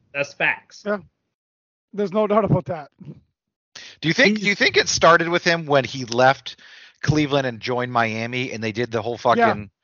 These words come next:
Speaker 3: not, not two, not
Speaker 4: Yeah.
Speaker 3: three, not four? I think that's, like, when it, like, it started.
Speaker 4: He's so
Speaker 2: Uh, yeah.
Speaker 4: arrogant, man.
Speaker 3: Yeah.
Speaker 2: I think, like, the whole, "I'm gonna take my talents to South Beach." I think people would have learned to hate him 'cause he's a,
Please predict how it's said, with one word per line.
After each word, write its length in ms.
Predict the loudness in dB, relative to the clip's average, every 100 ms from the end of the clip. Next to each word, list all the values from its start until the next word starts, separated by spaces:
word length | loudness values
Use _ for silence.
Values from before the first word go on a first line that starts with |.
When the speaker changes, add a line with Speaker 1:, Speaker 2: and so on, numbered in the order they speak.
| _
Speaker 3:
not, 360 | -2 2 2 _
not 260 | -4 -4 -2
two, 380 | -4 -4 -8 -4
not 180 | -2 -2
Speaker 4:
Yeah. 40 |
Speaker 3:
three, 400 | -4 -4 -4 -4
not 200 | -2 -4
four? 200 | -2 -2
I 60 | 0
think 180 | -2 0
that's, 240 | 0 2
like, 160 | -4 -4
when 100 | -12
it, 160 | -12 _ -6
like, 240 | -4 -4
it 80 | -8
started. 360 | -2 -2 -2 -8 _ _ _ _
Speaker 4:
He's 260 | -12 -10 0
so 180 | 4
Speaker 2:
Uh, 120 | 4 4
yeah. 260 | 2 2
Speaker 4:
arrogant, 180 | 2 -4 _
man. 240 | -14 -12 -6
Speaker 3:
Yeah. 280 | -4 -4 -4
Speaker 2:
I 180 | -4 -4
think, 360 | -6 -8 -8 _ -6
like, 180 | -4
the 80 | 0
whole, 240 | 2 2 2
"I'm 120 | -2
gonna 140 | -4 -4
take 200 | -6 -6
my 140 | -6
talents 380 | -6 -8 -8 -10
to 60 | -14
South 320 | -10 -10 -8
Beach." 260 | -10 -10 -14 _ _ -4
I 120 | -2
think 260 | -2 -2 -2
people 460 | -2 -2 -2 -4
would 260 | -4 -4 -4
have 600 | -4 -4 -2 -4 -8 -18 _ _ _ _ _ _ _ _
learned 360 | -6 -2 -2 -2
to 80 | -4
hate 220 | -2 -2
him 140 | -4
'cause 160 | -10 -12
he's 200 | -12
a, 100 | -12